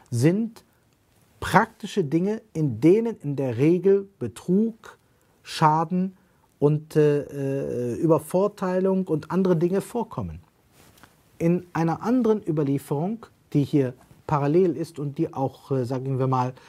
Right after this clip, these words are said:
in eine ähnliche Richtung geht, wird dargestellt, dass in der Regel die meisten Leute, die kaufmännisches Tun betreiben,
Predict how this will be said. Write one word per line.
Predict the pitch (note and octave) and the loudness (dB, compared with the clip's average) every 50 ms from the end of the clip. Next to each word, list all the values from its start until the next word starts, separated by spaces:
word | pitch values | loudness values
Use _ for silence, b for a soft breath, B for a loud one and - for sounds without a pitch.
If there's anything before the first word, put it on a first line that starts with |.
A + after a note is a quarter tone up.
| B B B B B B B B | B B B B B B B B
in | C#3+ D3 D#3 | 0 0 0
eine | - D#3 D#3 E3 D#3+ | 2 0 0 0 2
ähnliche | F#3 F#3 F3+ D3+ - E3 D#3+ | 2 0 0 0 0 0 0
Richtung | G#3 G#3 - - E3+ D3 | 0 0 0 -2 -2 0
geht, | B2 C#3 F#3 A3+ - - _ _ _ _ _ _ _ _ _ _ _ _ _ _ _ _ _ _ _ _ B B B B B B B B B B _ | 2 2 2 2 0 -6 _ _ _ _ _ _ _ _ _ _ _ _ _ _ _ _ _ _ _ _ B B B B B B B B B B _
wird | C3+ D#3 D3+ D3+ - | 4 4 4 4 2
dargestellt, | F#3 G3+ A#3 G#3+ G3 - - - - C3 D3 F3+ G#3 - - - - _ _ _ _ _ _ _ - | 2 2 2 2 0 -2 -4 -4 -2 0 0 0 -2 -6 -12 -20 -20 _ _ _ _ _ _ _ -4
dass | B2 C#3 E3 D3+ D#3 - - - - _ _ | -2 0 0 0 -2 -6 -12 -16 -18 _ _
in | - D3 D#3 D3+ | 0 2 2 2
der | D3+ D3 C#3+ C3+ | 2 2 2 4
Regel | D3 G#3 B3 A#3 F#3 F3 C#3+ | 4 4 4 2 0 -2 -2
die | A#2+ C3+ B2 | -2 -2 -4
meisten | B2 C3+ D3+ G3+ A#3+ A3+ - - - G#3 | -4 -4 -4 -4 -6 -8 -8 -4 -2 0
Leute, | F#3 F3+ E3 D3+ C#3 - C3+ | 2 2 2 2 0 -2 -4
die | A2+ A#2+ | -8 -8
kaufmännisches | - - - F#3+ A3 A#3+ - - G#3 F#3 F3+ F3 D#3+ - - C#3+ C3+ - - - | -8 -4 -2 -2 0 0 -2 -4 -4 -4 -2 -4 -4 -6 -6 -8 -8 -8 -12 -6
Tun | - A#3 A3 F#3+ D#3 C#3 B2+ C#3 - _ _ _ - A#2+ | -2 0 2 2 2 0 -2 -6 -12 _ _ _ -8 -6
betreiben, | C3+ B2 - - - B2 B2 B2 A#2 D#3+ G3+ A#3 A3 - | -6 -6 -4 -4 -4 -2 0 0 0 -2 -2 -4 -6 -10